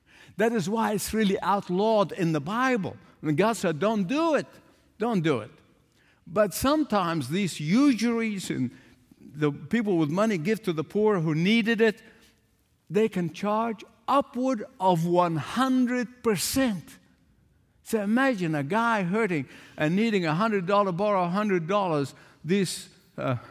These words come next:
sharks <laughs> basically will lend it to him, but as long as he paid it back, it's two hundred. That's just to get, put that in the back of your head as a, a little bit of a freebie on the house. It's a cultural thing. That's why the Bible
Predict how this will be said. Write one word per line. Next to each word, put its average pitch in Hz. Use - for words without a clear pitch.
sharks -
<laughs> -
basically 190
will 156
lend 220
it 170
to 151
him, 175
but 156
as 170
long 226
as 202
he 180
paid 202
it 160
back, 180
it's 147
two 262
hundred. 120
That's 220
just 233
to 202
get, 190
put 262
that 220
in 196
the 180
back 190
of 151
your 151
head 165
as 139
a, 120
a 135
little 196
bit 180
of 143
a 147
freebie 170
on 139
the 131
house. 135
It's 143
a 175
cultural 175
thing. 98
That's 151
why 185
the 185
Bible 208